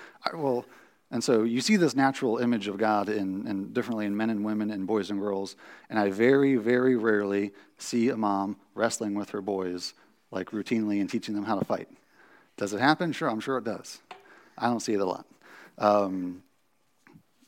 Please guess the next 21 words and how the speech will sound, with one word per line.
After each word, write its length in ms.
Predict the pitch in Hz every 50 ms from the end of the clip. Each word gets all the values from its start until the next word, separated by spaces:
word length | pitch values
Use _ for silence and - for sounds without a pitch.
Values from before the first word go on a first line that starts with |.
| _ -
I 140 | - 120 147
wrestle 640 | 143 139 131 123 - 120 113 107 107 110 120 - -
with, 260 | 123 104 104 101 - 110 - _ -
and 120 | 107 107 113
I 100 | 117 123
wrestle 280 | 120 120 110 - 127
with 120 | 110 110 107
my 160 | 113 123 135
girls, 300 | 104 104 107 113 117 107
but 100 | 110 113
it 80 | 120
wasn't 260 | 120 127 127 135 151 160
their 200 | 208 247 262 240
idea. 440 | 185 143 120 113 110 98 95 95 - - _ - - - - - -
They 140 | - 131 165
weren't 220 | 160 160 165 147
like, 240 | 135 127 139 - -
"Yeah, 200 | 131 127 135 143
let's 280 | 135 127 139 143 -
wrestle," 440 | 151 165 180 180 - 135 107 92 90 - - - - - - - - - - -
uh, 440 | - 113 113 110 104 101 98 98